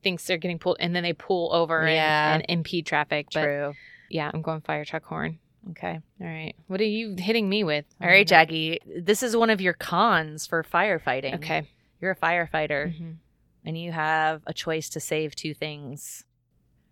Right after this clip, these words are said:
Speaker 2: Are you <laughs> saving there's a little cute boxer, and he's looking out at you, and he's in the window, and he knows you're gonna save him, and he's, like,
Speaker 1: Mm-hmm.
Speaker 2: wi-, doing his little wiggle, his whole
Speaker 1: Mm-hmm.
Speaker 2: body wiggle, 'cause you're about to save him. Or you look over,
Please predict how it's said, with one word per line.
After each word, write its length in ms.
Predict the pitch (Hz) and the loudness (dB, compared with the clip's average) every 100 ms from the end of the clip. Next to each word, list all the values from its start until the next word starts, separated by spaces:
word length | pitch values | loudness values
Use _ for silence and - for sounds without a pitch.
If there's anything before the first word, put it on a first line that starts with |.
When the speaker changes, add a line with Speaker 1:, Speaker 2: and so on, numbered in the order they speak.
| _ _ - | _ _ -2
Speaker 2:
Are 100 | 170 | 0
you 180 | 156 254 | 2 0
<laughs> 20 | |
saving 880 | - 233 247 302 226 196 175 170 175 _ - - _ | 4 6 6 6 6 4 4 0 -12 _ -20 -20 _
there's 220 | 175 165 190 | -8 -6 -6
a 40 | |
little 160 | 226 - - | -4 -4 -6
cute 220 | 233 196 | -8 2
boxer, 440 | 196 196 - 208 | 2 4 2 2
and 120 | 185 208 | 2 -2
he's 180 | 226 220 | -2 2
looking 280 | 233 233 | 2 4
out 220 | 208 196 226 | 6 6 6
at 80 | |
you, 240 | 233 233 240 | 4 0 0
and 100 | 220 | 0
he's 180 | 226 214 | 0 -2
in 60 | 220 | -2
the 80 | 214 | -2
window, 300 | 208 220 214 | 0 2 2
and 100 | 208 | 0
he 120 | 208 | 0
knows 280 | 196 196 208 | 2 2 0
you're 80 | 208 | -2
gonna 140 | 202 | -4
save 220 | - 202 214 | -2 0 0
him, 60 | 214 | 0
and 60 | |
he's, 120 | 190 | 0
like, 120 | 196 185 | 0 0
Speaker 1:
Mm-hmm. 140 | 175 | 0
Speaker 2:
wi-, 160 | - - - | -2 -4 -10
doing 160 | 202 190 | -6 -4
his 100 | 185 | -2
little 180 | 202 180 | -2 -2
wiggle, 400 | 190 190 214 220 | 0 2 2 0
his 140 | 196 | -2
whole 140 | 170 190 | -2 0
Speaker 1:
Mm-hmm. 80 | |
Speaker 2:
body 240 | 175 175 190 | 2 0 0
wiggle, 380 | 208 247 269 277 _ - - | -4 -4 -4 -8 _ -20 -12
'cause 140 | 190 185 | -8 -2
you're 80 | 190 | 0
about 160 | 180 | 0
to 60 | 180 | -2
save 260 | - 185 160 | -4 -2 -2
him. 240 | 160 156 _ _ _ - | -6 -10 _ _ _ -2
Or 120 | 196 | 2
you 140 | 208 208 | 2 2
look 180 | 214 | 2
over, 440 | 220 208 185 170 | 2 2 4 2